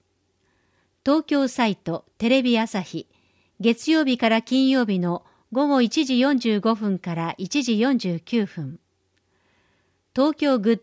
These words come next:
ドテレビ東京、月曜日の午後九時五十四分から十時。東京交差点テレビ東京、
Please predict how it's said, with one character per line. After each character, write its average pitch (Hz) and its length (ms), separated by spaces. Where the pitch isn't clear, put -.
ド 165 220
テ 226 100
レ 277 140
ビ 269 140
東 220 300
京、 143 420
月 240 320
曜 285 160
日 220 140
の 190 220
午 285 140
後 262 120
九 320 160
時 262 160
五 202 180
十 277 220
四 262 220
分 180 240
か 170 160
ら 160 180
十 202 260
時。 - 240
東 285 220
京 262 160
交 240 260
差 214 180
点 185 420
テ 226 180
レ 277 100
ビ 269 140
東 214 280
京、 139 360